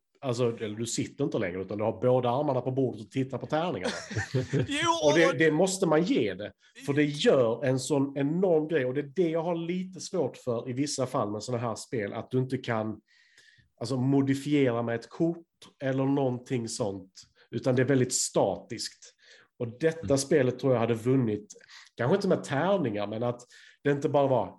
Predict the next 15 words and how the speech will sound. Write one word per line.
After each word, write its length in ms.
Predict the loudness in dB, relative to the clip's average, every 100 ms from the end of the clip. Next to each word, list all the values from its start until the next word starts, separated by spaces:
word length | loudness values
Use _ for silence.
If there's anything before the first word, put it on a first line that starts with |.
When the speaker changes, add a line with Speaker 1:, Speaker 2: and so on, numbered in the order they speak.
| _
Speaker 1:
ett 320 | -8 -8 -12 -4
kompass 640 | -2 0 -2 -2 -6 -4
och 160 | -2 0
en 260 | -2 -2
sadel, 760 | -2 -2 -2 -2 -6 -8 -6 -4
eller 200 | -4 -6 -10 -12 -14 -12 -10 -4
vet 160 | 0
jag 40 | 0
inte 80 | -2
varför 140 | -4
jag 100 | -2
sa 100 | -2
sadel 500 | -4 0 2 2 0
överhuvudtaget, 600 | -2 -4 -2 -2 0 -2
men 120 | -4